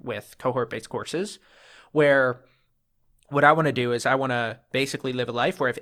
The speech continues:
eight months a year to be as creative as possible and four months a year where I teach and I sell the course. So what we do is I have the same staff as my partner, Tiago, and then we basically break through the Coachella problem where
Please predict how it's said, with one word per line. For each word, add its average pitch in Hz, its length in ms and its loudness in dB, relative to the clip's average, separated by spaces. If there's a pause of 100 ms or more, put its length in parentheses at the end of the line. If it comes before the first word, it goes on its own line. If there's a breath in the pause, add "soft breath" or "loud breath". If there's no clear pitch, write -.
eight 147 160 2
months 139 220 -4
a 131 40 -8
year 123 220 -2
to 156 160 -8
be 113 420 -12
as 117 160 -6
creative 131 380 -4
as - 80 -4
possible 160 520 -2
and 135 140 -10
four 135 180 -4
months 117 220 -12
a 127 60 -8
year 113 180 -6
where 117 340 -6
I 127 60 -4
teach - 420 -8
and 120 140 -6
I 113 40 -8
sell 117 200 -4
the 120 80 -8
course. - 460 -6 (540 loud breath)
So 135 280 2
what 113 280 -4
we 120 120 -10
do 185 440 4
is 120 520 -4
I 131 480 2
have 117 320 0
the 120 60 -6
same 120 220 -8
staff 127 400 -2
as 120 240 -8
my 123 80 -6
partner, 117 300 -6
Tiago, 123 640 -4 (240 loud breath)
and 151 160 0
then 175 240 4
we 127 380 -8
basically 123 760 -6 (220 soft breath)
break 131 200 -2
through 147 260 -4
the 127 60 -2
Coachella 147 440 0
problem 117 600 -4
where 117 480 -2